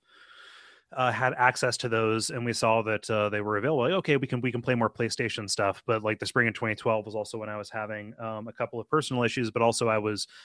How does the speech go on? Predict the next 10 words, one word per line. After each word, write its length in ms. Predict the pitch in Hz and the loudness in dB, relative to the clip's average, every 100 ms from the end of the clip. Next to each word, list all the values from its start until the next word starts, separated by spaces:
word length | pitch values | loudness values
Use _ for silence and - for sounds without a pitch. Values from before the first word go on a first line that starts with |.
| - - | -10 0
um, 340 | 110 104 117 | 2 2 -2
moving 360 | 117 117 127 123 | -2 2 2 0
for 200 | - 104 | -2 -4
work 460 | 92 98 151 - - 151 | -4 -6 -6 -8 -14 -4
at 80 | 143 | 2
around 200 | 143 151 | 2 0
that 140 | 151 | -4
time 340 | - 147 160 - 123 | -2 -2 -2 -8 -8
as 160 | 117 | -4
well. 300 | 113 117 196 | -2 -2 -4